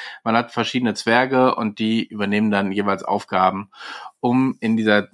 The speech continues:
um da eine Zwergenfestung aufzubauen. Was das Ganze interessanter macht, ist, dass es, äh, eine knackige Schwierigkeitsgrad hat, weil sich viele Dinge, weil viele Dinge interagieren, mit denen man vielleicht, glaube ich, vorher gar nicht so gerechnet hat.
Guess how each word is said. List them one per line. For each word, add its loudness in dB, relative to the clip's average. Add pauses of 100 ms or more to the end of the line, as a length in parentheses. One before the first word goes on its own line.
um -2
da 4
eine 0
Zwergenfestung -2
aufzubauen. -4 (720)
Was 2
das 2
Ganze 0
interessanter 0
macht, 2
ist, -6
dass 0
es, -6 (100)
äh, 0 (100)
eine -10 (420)
knackige -2
Schwierigkeitsgrad 0
hat, -4 (380)
weil 2
sich -4
viele 0
Dinge, 2
weil -2
viele 0
Dinge 0
interagieren, 2
mit -2
denen 2
man 4
vielleicht, -2
glaube -2
ich, -6
vorher 0
gar 4
nicht -4
so -6
gerechnet -4
hat. -2